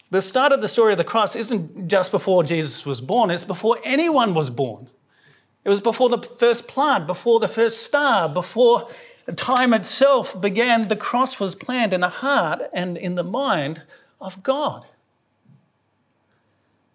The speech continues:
Isn't that astonishing? Like, I, it's hard to fit eternity into your head, just, uh, just by definition. You, you can't. It's a huge thing, isn't it? Before the foundation of the,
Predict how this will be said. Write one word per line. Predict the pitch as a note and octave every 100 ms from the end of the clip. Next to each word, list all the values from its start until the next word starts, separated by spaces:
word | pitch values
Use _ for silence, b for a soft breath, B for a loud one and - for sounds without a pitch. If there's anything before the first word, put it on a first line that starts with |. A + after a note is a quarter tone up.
| _ _ _ _ _ _ _ _ _ _ _ _ _ _ _ -
Isn't | C#4
that | D4 D4
astonishing? | - - - C4 E4 D4+ - C3 C3+
Like, | F3 F#3+
I, | - A3 G3+ - - _ b b b
it's | G3+ G3
hard | A#3+ C#4+
to | A3
fit | A#3
eternity | A3+ C#4 A#3 D3+ D3+
into | D3+
your | E3+
head, | G3 D3+ A#2+
just, | D3 - _ _ _ _ -
uh, | - E3+ E3+
just | F#3+ G3+
by | F3+
definition. | F3 F3+ G3 - A#2+ B2+
You, | F3+ D#3+ D3
you | F3 D#3
can't. | - A#3+ D#3+ A#2+ - _ _ _ F#3+
It's | G#3+
a |
huge | - - F#4+ G#4+ G#4 -
thing, | B2+ A#2
isn't | B3+ E4+
it? | - - _ _ _ _
Before | G#3 F3+ - D4
the | C4+
foundation | C4 B3 A#3+ A#3+ -
of | A3
the, | G#3